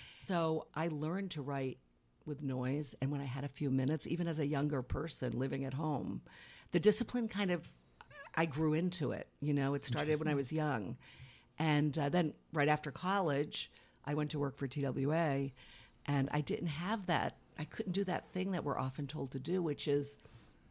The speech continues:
Speaker 1: write for two hours a
Speaker 2: Right,
Speaker 1: day or
Speaker 2: right.
Speaker 1: find those hours, whether it's you're a morning person or a night person. I was upside down. I never, I don't know if I was morning or
Speaker 2: Right,
Speaker 1: night.
Speaker 2: right.
Speaker 1: And I was always jet lagged. And I realized if I wanted to write,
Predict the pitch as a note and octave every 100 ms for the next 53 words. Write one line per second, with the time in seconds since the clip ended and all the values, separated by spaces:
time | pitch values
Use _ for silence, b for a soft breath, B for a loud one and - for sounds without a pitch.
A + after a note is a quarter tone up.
0 | - D3+ D3+ - D#3 E3+ D#3 D3 C#3 A2+
1 | G2+ G2 C#3 C3+ C3+ C3 A#2 G2+ G2 b
2 | b b - D#3+ E3+ F3 E3 D3+ - D3
3 | D3+ D3+ D3+ C3+ C#3+ C#3+ C#3+ C3 - D3
4 | C#3 D#3+ F3 F3+ F3 E3 - C3 C#3+ D#3
5 | D#3+ C#3 C3 - - _ _ - G3+ G#3+
6 | C#3 - B2+ A2+ B2 E3 G3 - - -
7 | E3 C#3+ - F#3+ E3 D3+ F#3+ C3 C3+ B2+
8 | C#3 C#3 C#3 B2+ C3+ B2+ G#2+ F#2 B B
9 | B B D#3 D3+ D3 C#3+ D#3+ G3 E3 C#3+
10 | A2+ B2+ B2 - - - b b b b
11 | - D#3+ D#3+ D3+ D#3 D#3 F#3 F3+ - D3+
12 | C#3+ C#3 C#3 D#3 - D3 D3+ F3+ B2 -